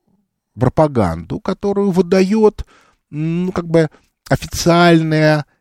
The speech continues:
мировая экономическая экспертиза, которая полностью контролируется, э, в рамках бреттон-вудской модели, то есть,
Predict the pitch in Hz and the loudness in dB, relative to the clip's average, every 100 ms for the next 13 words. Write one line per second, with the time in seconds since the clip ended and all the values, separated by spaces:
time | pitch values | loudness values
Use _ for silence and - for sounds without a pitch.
0 | - 135 151 151 139 143 147 139 135 131 | -2 2 4 4 2 0 2 2 2 0
1 | 131 147 135 139 143 - 120 - 113 - | -2 -2 -2 -2 -4 -6 -12 -4 -4 -4
2 | - 120 - - 73 76 - 135 160 170 | -6 -8 -8 -12 -12 -12 -10 -6 0 -2
3 | - 202 175 160 175 - - 208 202 196 | 2 4 4 2 -8 -10 -8 -6 -4 -6
4 | 196 202 202 202 202 - 214 - - _ | -6 -6 -6 -8 -8 -2 -2 -2 -12 _
5 | - - _ - - 80 80 123 170 185 | -20 -20 _ -16 -10 -6 -4 0 0 0
6 | 180 180 160 - _ - 120 180 180 180 | -4 -6 -6 -14 _ -10 -2 0 0 -2
7 | 175 185 - - 175 175 160 180 170 156 | -6 -8 -8 -4 0 0 0 2 2 2
8 | - 165 156 - - - | 2 2 2 -4 -14 -20